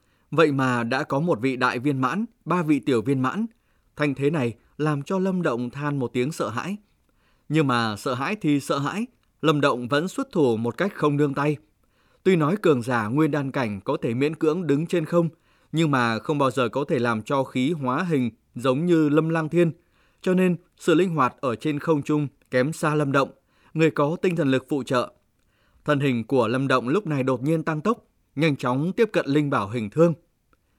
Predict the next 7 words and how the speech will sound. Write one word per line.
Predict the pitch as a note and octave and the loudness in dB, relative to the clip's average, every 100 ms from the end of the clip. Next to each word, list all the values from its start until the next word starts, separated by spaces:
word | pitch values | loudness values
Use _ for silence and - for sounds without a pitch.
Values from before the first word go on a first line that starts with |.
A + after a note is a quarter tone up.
| _ - - - | _ -20 -6 4
"Tiểu | D3+ | 4
tử, | F3 D#3+ E3 F#3+ - | 6 8 10 8 6
muốn | C#3+ D#3+ G#3 | 2 2 4
chết!" | A3+ C#4+ - _ _ _ _ _ _ _ _ | 4 2 0 _ _ _ _ _ _ _ _
Bốn | D3+ F3+ | 2 4
người | A3+ D3+ | 6 6
ở | B2+ | 6